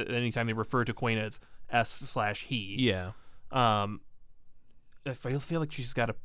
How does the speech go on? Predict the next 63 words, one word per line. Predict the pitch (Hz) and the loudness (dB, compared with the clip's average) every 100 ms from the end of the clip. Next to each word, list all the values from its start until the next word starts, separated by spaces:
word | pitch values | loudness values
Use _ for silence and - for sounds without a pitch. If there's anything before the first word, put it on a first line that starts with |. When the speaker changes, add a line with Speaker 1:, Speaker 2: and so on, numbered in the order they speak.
| - | -4
Speaker 1:
a | 165 | 0
pivotal | - 131 123 117 | 6 8 8 8
role | 117 117 107 | 8 8 6
in | 110 | 4
some | 117 113 | 2 2
things, | 117 113 | 0 0
but | 117 | -2
I | |
guess | 113 117 | 0 2
it | 117 | 2
is | 110 110 | 0 -2
just, | 113 - - - - - - | -6 -8 -12 -14 -16 -12 -4
like, | 120 | 6
Speaker 2:
I | |
Speaker 1:
her | 135 | 8
Speaker 2:
don't | |
know, | 120 | 10
Speaker 1:
running | 120 | 10
Speaker 2:
I | 117 | 8
Speaker 1:
off | 113 | 6
and | 120 | 6
Speaker 2:
can't | 113 | 6
Speaker 1:
doing | |
her | 117 113 | 6 4
own | 107 | 4
Speaker 2:
remember. | 113 | 0
Speaker 1:
thing. | - - - | -2 -6 4
Well, | 233 | 8
no, | 202 | 8
I | 147 | 8
think | 220 | 4
she | - 156 | 2 2
has | 180 220 | 2 0
to | - | 2
be | 117 120 | 2 4
because | 127 127 120 123 120 - - - - | 4 8 8 6 2 -6 -18 -20 -2
there's | 139 135 | 2 6
a | 135 | 8
moment | 143 151 135 | 8 6 6
where | 135 131 | 4 4
when | 135 | 4
you | 135 | 4
meet | 127 | 2
Aiko, | 113 151 - 107 107 - - - - - | 2 0 2 0 -2 -4 -10 -10 -6 4
there's, | 127 | 6
like, | 120 | 6
a | 113 | 4
big | 117 123 | 2 2
cooking | - 160 135 110 | 4 4 4 2
thing, | 107 101 110 - | -2 -6 -10 -4
and | 117 113 110 | 0 0 -2
Quena | - 135 123 | 0 2 4
is | |
like, | 113 - - - | 2 -2 -14 -8
"Let | 113 | -4
me | 110 | -2
show | 127 | 4
you | 120 | 4
how | 127 | 6
to | |
make | 127 139 | 4 2
this | 139 | -2
food." | - 208 156 | 0 -2 -2